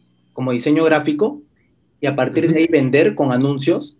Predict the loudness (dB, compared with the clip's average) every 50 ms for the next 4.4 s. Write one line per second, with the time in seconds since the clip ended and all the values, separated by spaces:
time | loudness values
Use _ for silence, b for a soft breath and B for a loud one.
0 | _ _ -10 -4 -4 -2 0 0 2 2 4 4 4 4 4 2 -2 -2 0 0
1 | 0 0 -2 -6 -6 -4 -4 -2 0 0 0 0 0 0 0 0 0 0 0 -2
2 | -2 -2 -4 -4 -4 -4 -4 -2 -2 -2 0 -2 -2 -2 0 0 0 0 B B
3 | B B -8 -8 -6 -4 -4 -4 -2 -2 0 2 4 6 6 6 6 4 0 -4
4 | -8 -6 -4 -2 -2 -2 -2